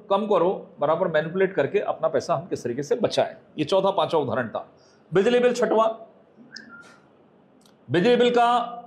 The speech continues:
हम, आपने देखा है घोषणा पत्र में कि हम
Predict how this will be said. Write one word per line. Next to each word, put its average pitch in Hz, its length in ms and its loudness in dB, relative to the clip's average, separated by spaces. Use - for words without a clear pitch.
हम, 226 260 0
आपने 151 280 2
देखा 175 240 0
है 233 60 2
घोषणा 185 280 0
पत्र 175 240 0
में 185 140 -2
कि 185 60 0
हम 180 340 -4